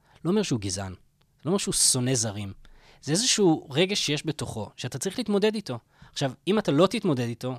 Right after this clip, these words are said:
הוא גם לא יקשיב לפתרונות שלך. ויכול להיות שהפתרונות, אני מאמין שהפתרונות של המרכז הם יותר טובים, יותר יעילים, יותר אפקטיביים משל הפופוליסטים. אבל אם אתה לא תהיה מוכן בכלל לקבל את זה, שאנשים מרגישים משהו, שיש להם תחושה אמיתית לגבי משהו, אתה לא חייב להסכים עם הכל, אבל אתה חייב לדעת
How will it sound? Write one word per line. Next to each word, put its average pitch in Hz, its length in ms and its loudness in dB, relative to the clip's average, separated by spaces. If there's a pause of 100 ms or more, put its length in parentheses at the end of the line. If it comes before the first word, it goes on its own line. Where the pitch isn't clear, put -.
(100)
הוא 135 100 -8
גם 160 80 0
לא 185 60 0
יקשיב 196 260 -4
לפתרונות 160 440 -2
שלך. - 220 -8 (440)
ויכול - 120 -4
להיות 147 60 -4
שהפתרונות, 151 500 -2 (220)
אני 104 140 -12
מאמין 113 300 -2
שהפתרונות 127 380 -8
של - 80 -2
המרכז 156 360 2
הם 131 60 -2
יותר 165 200 0
טובים, 151 340 2
יותר 143 160 -2
יעילים, 139 400 2
יותר 147 180 -2
אפקטיביים 185 580 0 (340)
משל 156 160 2
הפופוליסטים. 160 560 4 (400)
אבל 139 140 -2
אם 131 100 2
אתה 123 140 -6
לא 151 120 0
תהיה 214 180 0
מוכן 190 320 0
בכלל 165 220 -4
לקבל 147 480 -2
את 175 60 0
זה, 131 120 -6
שאנשים 113 420 -4
מרגישים 139 500 -2
משהו, - 260 -8
שיש - 160 -20
להם 233 100 -6
תחושה - 340 -4
אמיתית 220 360 0
לגבי 165 280 -2
משהו, 95 280 -12
אתה - 300 -20
לא - 60 -8
חייב 269 120 -4
להסכים 170 400 2
עם 180 120 4
הכל, - 160 -8
אבל - 440 -20
אתה - 80 -14
חייב 180 340 -4
לדעת 156 500 -4